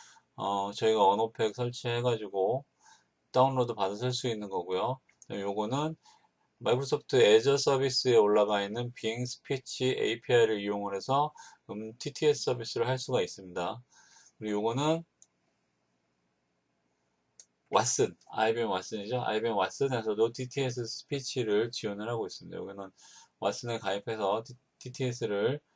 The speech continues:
하시면 되겠죠. 네, 요 문서 참고하시면 되고요. 그다음에 아마존도 하고 있어요. 아마존. 아마존 폴리라는 이름으로 하고 있는데, 어, 저 폴리가 영어식 이름인데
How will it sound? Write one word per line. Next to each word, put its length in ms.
하시면 340
되겠죠. 460
네, 200
요 160
문서 260
참고하시면 540
되고요. 380
그다음에 500
아마존도 560
하고 200
있어요. 300
아마존. 400
아마존 440
폴리라는 680
이름으로 400
하고 200
있는데, 480
어, 600
저 180
폴리가 720
영어식 540
이름인데 720